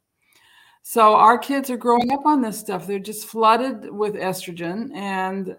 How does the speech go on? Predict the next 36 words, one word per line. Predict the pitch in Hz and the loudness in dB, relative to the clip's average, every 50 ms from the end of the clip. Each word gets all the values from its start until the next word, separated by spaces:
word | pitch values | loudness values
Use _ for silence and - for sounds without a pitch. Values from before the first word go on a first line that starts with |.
| - | -8
is | 190 196 202 180 | -6 -4 -4 -4
it | 208 208 | -4 -4
any | 208 214 233 247 | -4 -4 -4 -4
wonder | 247 226 240 240 247 247 220 214 190 190 202 226 262 269 - _ _ _ _ _ _ _ _ - _ _ _ _ - | -2 0 0 2 2 2 0 0 0 0 0 -2 -4 -6 -8 _ _ _ _ _ _ _ _ -20 _ _ _ _ -12
that | 185 190 214 202 202 202 196 202 208 202 - - - 202 - - - 107 | -6 -2 2 4 6 6 6 4 2 0 -6 -14 -16 -16 -16 -12 -6 -2
our | 160 196 196 196 180 | 0 0 0 0 0
boys | 180 202 202 190 202 214 208 214 | 0 0 0 2 0 0 -2 -4
growing | - 208 202 190 190 190 190 | -4 -2 -2 -2 -2 -2 -4
up | 185 190 190 190 | -4 -4 -4 -2
are | 190 175 180 | -2 -2 -2
confused, | 175 - 190 180 185 - 190 185 185 185 190 202 214 226 214 - | -4 -6 -10 -10 -10 -8 -6 -2 0 0 0 -2 -4 -8 -8 -4
that | 208 202 185 | -4 -2 0
our | 180 180 180 180 | 0 0 -2 -2
girls | 165 190 202 208 208 208 202 202 | -2 -2 0 0 2 2 0 0
flooded | - 208 202 190 185 185 | -2 -2 -2 -2 -2 -4
with | 185 185 185 | -6 -6 -6
too | - - 277 | -6 -2 0
much | 277 277 269 - - | 2 2 2 0 -2
estrogen, | - 175 180 180 185 190 185 180 - 202 202 196 190 | -6 -6 -6 -8 -8 -10 -10 -10 -10 -8 -8 -6 -4
that | 185 190 202 202 | -4 -4 -6 -6
can | 208 202 | -8 -8
actually | - 180 185 185 185 - 196 190 | -6 -4 -6 -6 -6 -6 -6 -6
go | 175 185 185 185 185 175 | -4 -2 -2 -2 -2 -2
into | 175 180 175 175 | -6 -8 -8 -10
too | 160 - 202 196 | -10 -10 -8 -6
much | 180 170 170 - - | -6 -6 -8 -8 -10
testosterone? | 180 175 175 262 269 269 - - 190 170 170 170 - 220 220 _ _ _ _ _ _ _ _ _ _ _ _ _ - | -10 -6 -4 -4 -4 -4 -6 -6 -4 -4 -4 -4 -4 -8 -10 _ _ _ _ _ _ _ _ _ _ _ _ _ -8
Uh, | - 202 196 190 185 | -4 -2 -2 -2 -2
girls | 185 180 196 196 220 208 214 | -2 -2 -2 -2 -2 -2 -2
don't | 233 - - | -4 -4 -2
know | - 185 185 180 180 185 185 185 - - | -2 0 0 2 2 0 0 -2 -4 -6
who | 190 202 208 196 | -6 -4 -4 -2
they | 190 190 185 | 0 0 2
are. | 180 180 175 180 190 220 247 247 - - - | 2 4 4 4 2 2 -2 -4 -8 -10 -8
Um, | 190 196 196 190 190 185 185 185 175 - _ _ _ _ - | -6 -4 -2 -2 -2 -2 -4 -6 -8 -10 _ _ _ _ -10
this, | - 254 254 - | -8 -8 -8 -6